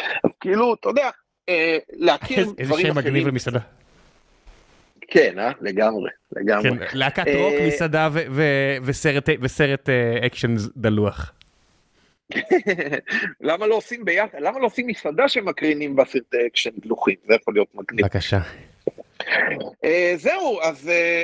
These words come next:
Speaker 1: אז באמת אני אשמח, אה, כל מי שפודי או פודית ורוצים להגיע ללונדון ולקבל חוויה קצת שונה, אני אשמח להכיר אתכם, ואני גם אגיד ש-, אה, השקנו שנה שעברה ס-, סיורי רוק אנד רול מגניבים למי שאוהב מוזיקה,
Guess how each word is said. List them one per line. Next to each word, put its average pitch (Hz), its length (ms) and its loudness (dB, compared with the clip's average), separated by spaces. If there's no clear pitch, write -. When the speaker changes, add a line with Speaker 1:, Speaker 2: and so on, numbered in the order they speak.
Speaker 1:
אז 147 180 -6
באמת 160 320 0
אני 170 180 2
אשמח, 170 600 2
אה, 127 280 2
כל 180 220 2
מי 170 120 -4
שפודי 156 560 -2
או 135 80 2
פודית 147 500 0
ורוצים 135 380 -2
להגיע 135 280 0
ללונדון 127 520 0
ולקבל 117 440 2
חוויה 117 360 2
קצת - 260 -8
שונה, 120 280 2
אני 117 120 -4
אשמח - 320 -4
להכיר 143 340 2
אתכם, 190 320 0
ואני 220 220 2
גם 175 180 0
אגיד 156 220 0
ש-, - 80 -4
אה, 120 140 4
השקנו 113 440 0
שנה 110 300 2
שעברה 101 340 2
ס-, - 220 -8
סיורי 110 440 0
רוק 113 280 0
אנד 107 100 -4
רול 139 260 2
מגניבים 101 580 -2
למי 90 180 0
שאוהב 98 300 4
מוזיקה, 101 420 0